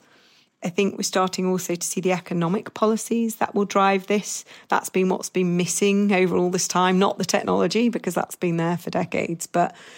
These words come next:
the economic drivers to value the cost of emitting C O two and, and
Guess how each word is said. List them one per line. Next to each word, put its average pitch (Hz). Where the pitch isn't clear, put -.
the 202
economic 175
drivers 170
to -
value 160
the 160
cost -
of -
emitting 165
C 180
O 156
two 160
and, 156
and 165